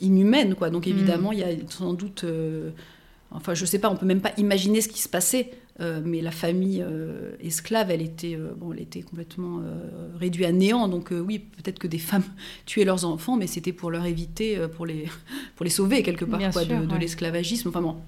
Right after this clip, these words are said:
Speaker 1: tout ça est et du coup, voilà, donc les femmes noires sont disqualifiées, euh, en tant que mères, quoi.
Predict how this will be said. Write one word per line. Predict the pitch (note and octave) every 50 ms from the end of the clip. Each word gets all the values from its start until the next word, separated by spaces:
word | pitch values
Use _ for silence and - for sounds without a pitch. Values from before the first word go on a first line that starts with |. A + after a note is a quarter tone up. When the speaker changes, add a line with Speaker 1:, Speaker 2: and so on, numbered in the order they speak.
| - - - -
Speaker 1:
tout | - F#3
ça | - - G3+ F#3 E3+
est | D#3+ D3+ D3 D#3 - - - - - - - - - -
et | G#3 F#3+
du | F#3+ A3+
coup, | - D4
voilà, | B3+ A3+ F#3+ F3+
donc | F#3 -
les | G#3+ G3+
femmes | G3+ - A#3 G#3+
noires | A3+ C4 D#4 D#4
sont | - - - B3+ C4 A#3+
disqualifiées, | G3+ F#3 A#3+ A#3 - - A#3+ A3 G#3+ G#3+ - - - - C4 C4 B3
euh, | G#3 F#3 F#3 F3 F3 E3+ E3+ E3+
en | E3+ F3 E3+
tant | - G3+
que | F#3+ - A3
mères, | G3 D#3+ D#3+ D#3+ -
quoi. | - F3 E3